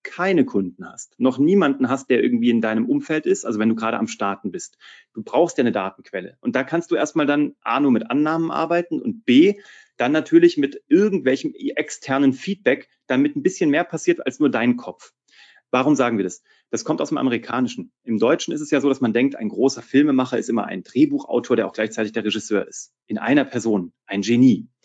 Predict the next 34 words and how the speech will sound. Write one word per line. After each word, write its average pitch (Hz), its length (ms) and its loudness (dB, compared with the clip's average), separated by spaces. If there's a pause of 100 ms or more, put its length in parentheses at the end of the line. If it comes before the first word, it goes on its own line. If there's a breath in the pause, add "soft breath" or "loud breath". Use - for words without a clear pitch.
(520 soft breath)
Die 113 60 -2
Amerikaner 139 500 2
sind 139 120 0
da 127 80 2
sehr 131 100 2
viel 117 160 -6
handwerklicher. 107 640 -6
Die - 80 -2
arbeiten 127 320 -2
immer 127 100 0
mit 123 140 2
einem 110 240 -2
Writer's 113 520 -4
Room. 117 520 4
Da - 80 -12
stecken 117 260 -6
die 113 60 -2
immer 107 160 0
zehn 135 240 2
bis 123 120 -8
zwölf 107 300 2
Autoren 156 460 0
rein 147 260 -2
und 110 100 -6
dann 107 120 -2
arbeiten 120 400 -2
die 104 80 0
an 101 160 -4
einer 135 320 0
Episode 120 400 0
von 113 160 -2
Friends - 640 -10
zu - 120 -12
zwölft. - 520 -2